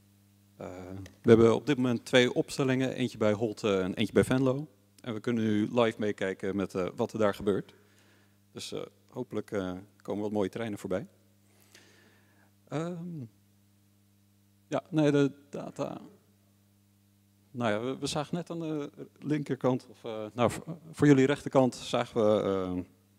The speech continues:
nou, een, een trein voorbij komen, die lijkt nu even weg. Eh, maar aan de rechterkant zie je wel al een aantal diagonalen met geel. En ge-, de gele en rode gebieden, dat zijn echt plekken waar de, waar er veel trillingen gedetecteerd worden.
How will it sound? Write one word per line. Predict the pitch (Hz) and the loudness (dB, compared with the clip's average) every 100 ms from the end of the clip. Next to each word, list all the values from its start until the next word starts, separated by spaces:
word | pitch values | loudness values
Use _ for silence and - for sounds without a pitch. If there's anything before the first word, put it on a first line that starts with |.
| _ | _
nou, | 117 110 | -6 -6
een, | - - | -8 -8
een | 120 | -8
trein | 139 143 | -6 -2
voorbij | 135 131 | 6 6
komen, | - 127 131 | 6 0 0
die | 120 | -2
lijkt | 117 120 | -4 0
nu | 113 | 0
even | 104 110 | 0 -4
weg. | 156 - _ _ _ _ - - _ | -8 -16 _ _ _ _ -20 -20 _
Eh, | - 110 113 | 4 8 8
maar | 120 110 113 | 6 0 0
aan | 107 | 2
de | 123 | 2
rechterkant | 127 - - 104 | 2 0 -6 -6
zie | - 117 | -4 -6
je | |
wel | 110 110 110 | -2 -2 -2
al | 104 98 101 | -4 -6 -6
een | - 117 | -8 -4
aantal | 113 - 101 101 - | -4 -2 -4 -4 -6
diagonalen | 123 113 - 113 117 107 | -6 -6 -6 -6 -4 -4
met | 104 | -4
geel. | - 127 135 139 | -2 -2 -4 -8
En | 117 104 - | -10 -10 -12
ge-, | - 107 104 98 95 95 87 | -8 -6 -4 -4 -4 -8 -8
de | 123 | -8
gele | - 113 110 | -4 -2 0
en | 107 | 2
rode | 110 107 | 4 4
gebieden, | 98 92 104 95 92 95 - | 2 -2 0 2 0 -4 -14
dat | - 107 | -12 -10
zijn | - - | -8 -10
echt | 104 - | -12 -4
plekken | 104 - | -4 -2
waar | 98 95 | -2 0
de, | 95 90 87 85 _ _ _ _ - _ _ - | -2 -2 -6 -10 _ _ _ _ -20 _ _ -6
waar | 117 | -4
er | |
veel | 135 123 | -2 -2
trillingen | 147 123 107 | -2 -2 0
gedetecteerd | 107 95 - 110 104 | 0 0 0 0 0
worden. | 85 87 175 | -2 -4 -8